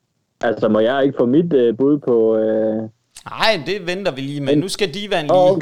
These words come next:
Speaker 1: okay.
Speaker 2: Nu, det var lige
Speaker 1: Nej,
Speaker 2: til
Speaker 1: jeg <laughs> jeg skal vel være lidt diva over det her.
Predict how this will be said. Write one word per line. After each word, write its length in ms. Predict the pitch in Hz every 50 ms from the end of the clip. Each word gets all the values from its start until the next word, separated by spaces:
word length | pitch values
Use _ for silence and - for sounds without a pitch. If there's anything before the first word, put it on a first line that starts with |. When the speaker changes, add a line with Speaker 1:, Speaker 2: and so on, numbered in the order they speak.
| - -
Speaker 1:
okay. 200 | 165 170 165 165 - _ _ 190
Speaker 2:
Nu, 280 | 196 208 202 196 190 185 190
det 80 | 220 220
var 80 | 214
lige 160 | 214 214 214 160
Speaker 1:
Nej, 100 | 180 196
Speaker 2:
til 80 | 180
Speaker 1:
jeg 160 | 180 175 170 - _ _ - - _ _ _ _ _ _ _ _ _ _ _ _ _ _ _ _ _ - 170 - - - - _ _ _ _ _ 240 202 - _ 233 175 -
<laughs> 120 | 170 147
jeg 100 | 135 123
skal 160 | - 175 175 170
vel 140 | 165 143
være 120 | 139 131 127
lidt 180 | 147 170 170 170
diva 200 | 139 135 131 127
over 160 | 117 117 120
det 100 | 120 120
her. 160 | 117 117 113